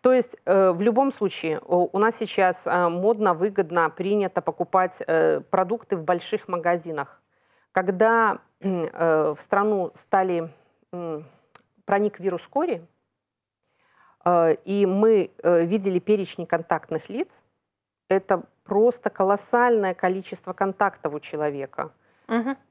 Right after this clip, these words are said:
Speaker 1: Поэтому мы контактируем с большим количеством людей.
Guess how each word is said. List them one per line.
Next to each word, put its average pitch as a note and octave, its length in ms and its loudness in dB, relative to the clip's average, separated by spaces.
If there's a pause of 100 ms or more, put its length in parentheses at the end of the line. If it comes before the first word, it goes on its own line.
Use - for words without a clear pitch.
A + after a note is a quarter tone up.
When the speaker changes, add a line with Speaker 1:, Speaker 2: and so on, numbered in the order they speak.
Speaker 1:
Поэтому F#3 760 0
мы F#3+ 100 -2
контактируем A#3 640 -2
с - 80 -16
большим G3 320 -4
количеством E3+ 540 -10
людей. D3 480 -16